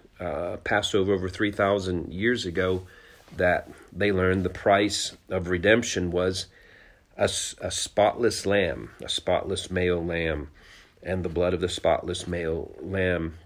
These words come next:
could atone for the sins. And then as we look at it in the, in the straightforward New Testament context, Jesus, the spotless slain,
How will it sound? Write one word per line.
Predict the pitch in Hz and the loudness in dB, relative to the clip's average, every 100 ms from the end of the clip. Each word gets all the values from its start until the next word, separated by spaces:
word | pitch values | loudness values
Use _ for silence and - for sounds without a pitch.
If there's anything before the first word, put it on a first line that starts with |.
| - | -8
could | - 87 | -2 -2
atone | 85 - 196 151 85 78 - _ _ _ | -2 0 2 2 0 -2 -18 _ _ _
for | - 107 92 73 65 - _ | -4 0 2 0 -4 -14 _
the | - 82 | -10 -6
sins. | - 90 71 57 - - - - - - - - | -4 -4 -6 -8 -12 -12 -14 -20 -20 -20 -20 -12
And | 87 92 | -4 0
then | 95 90 87 90 - - - - _ _ - - - - - - - | 2 2 -2 -8 -20 -20 -20 -20 _ _ -20 -20 -20 -20 -20 -16 -10
as | 90 92 85 | -2 -2 0
we | 92 98 85 | 0 0 0
look | 98 - | 0 2
at | 92 92 | 2 2
it | 95 | 0
in | 95 90 | 0 0
the, | 85 80 - - | -2 -4 -12 -6
in | 87 78 | -4 -4
the | 73 | -2
straightforward | - 104 - - 101 90 | 2 2 2 2 4 4
New | 98 | 2
Testament | 98 - 101 - 82 71 | 2 0 2 0 -2 -4
context, | - 82 80 82 - - - - - - - | -2 -2 0 -2 -2 -6 -12 -20 -20 -20 -8
Jesus, | 92 98 92 98 92 | -2 0 0 -4 -4
the | 80 | -6
spotless | - - 95 - 90 - | -2 4 4 4 -4 -2
slain, | 92 90 85 85 | -2 -2 -2 -4